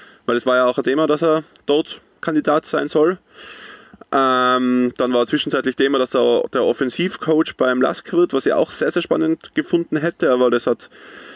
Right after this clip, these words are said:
der lask schon dementiert. Ähm, ja, jetzt bin ich gespannt. Also eigentlich hoffe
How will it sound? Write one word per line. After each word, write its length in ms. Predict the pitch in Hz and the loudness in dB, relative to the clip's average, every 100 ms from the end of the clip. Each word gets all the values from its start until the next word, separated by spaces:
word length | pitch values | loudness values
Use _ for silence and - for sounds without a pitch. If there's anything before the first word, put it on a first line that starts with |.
| - - - | -20 -8 0
der 100 | 117 | 2
lask 240 | 139 - | 2 -2
schon 140 | - - | -4 0
dementiert. 640 | 147 151 156 170 - - _ _ _ _ - - | 2 0 2 0 0 -8 _ _ _ _ -12 -4
Ähm, 540 | 127 131 131 127 127 127 | 0 2 2 0 -4 -4
ja, 220 | 139 180 | 0 0
jetzt 160 | 175 - | 0 0
bin 80 | 147 | 0
ich 80 | 143 | 0
gespannt. 360 | - 147 151 | 0 0 0
Also 140 | 147 135 | 0 2
eigentlich 420 | 131 165 151 - | 2 2 0 0
hoffe 240 | 165 - | -2 2